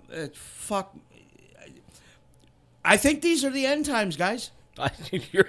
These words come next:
Speaker 2: not, I'm telling you, it's, it's, it's going
Speaker 1: Yeah.
Speaker 2: to hell in a handbasket.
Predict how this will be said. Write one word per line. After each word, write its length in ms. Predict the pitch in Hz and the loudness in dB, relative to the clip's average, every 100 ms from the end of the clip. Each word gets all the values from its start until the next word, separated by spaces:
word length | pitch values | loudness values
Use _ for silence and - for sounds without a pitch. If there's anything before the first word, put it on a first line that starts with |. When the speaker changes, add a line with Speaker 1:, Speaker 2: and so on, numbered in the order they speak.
| - | 4
Speaker 2:
not, 140 | 190 - | 0 2
I'm 100 | 180 | -2
telling 320 | - - 185 - | -2 0 0 0
you, 80 | 135 | -4
it's, 320 | - - - - - - | -10 -16 -16 -20 -6 2
it's, 280 | 185 - - - | 2 2 -6 6
it's 200 | 190 - | 6 6
going 280 | 202 190 156 | 4 6 6
Speaker 1:
Yeah. 60 | |
Speaker 2:
to 60 | 139 | 6
hell 160 | 165 151 | 4 4
in 80 | |
a 60 | 135 | 0
handbasket. 720 | 151 170 104 110 90 - | 2 2 2 -2 -4 -10